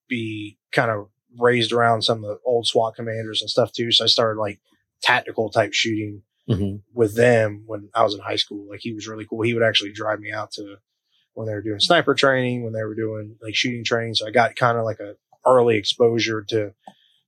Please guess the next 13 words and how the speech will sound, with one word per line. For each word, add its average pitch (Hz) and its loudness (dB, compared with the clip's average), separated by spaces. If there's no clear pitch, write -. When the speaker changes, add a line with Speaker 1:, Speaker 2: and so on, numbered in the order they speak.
Speaker 1:
just 113 4
shooting, 113 -2
like, 107 -2
for 107 -6
just 113 0
hunting, 135 0
shooting 143 0
to, 127 4
Speaker 2:
Mm-hmm. 110 2
Speaker 1:
like, 104 0
more 110 2
tactical 110 -4
style 104 0